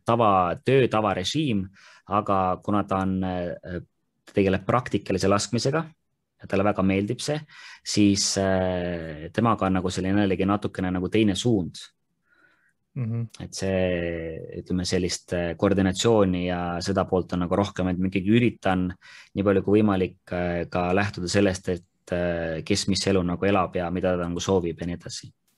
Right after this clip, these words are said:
Speaker 2: Mhm. Kui palju näiteks, äh, noh, on sul nii-öelda või kui tihti sinul endale nagu meeldib, et, äh, noh, kahtlemata on see, et, äh, päris, äh, äh, iga trenn abs-,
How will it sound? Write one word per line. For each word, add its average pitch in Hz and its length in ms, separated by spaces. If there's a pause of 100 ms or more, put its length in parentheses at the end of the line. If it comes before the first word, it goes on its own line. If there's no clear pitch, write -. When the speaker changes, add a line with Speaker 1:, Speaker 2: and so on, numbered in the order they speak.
(200)
Speaker 2:
Mhm. 113 240 (640)
Kui 139 100
palju 165 220
näiteks, 123 440
äh, 117 180 (800)
noh, 127 140 (280)
on 123 200
sul 117 280
nii-öelda 120 480
või 123 160
kui 139 240
tihti 143 420
sinul 127 340
endale 123 360
nagu 117 240
meeldib, 117 360
et, 113 200 (140)
äh, 117 220
noh, 127 180
kahtlemata 135 460
on 120 60
see, 143 160
et, - 280
äh, 113 160 (500)
päris, 139 540 (640)
äh, 110 320 (880)
äh, 120 280 (180)
iga 156 180
trenn 139 400 (240)
abs-, - 240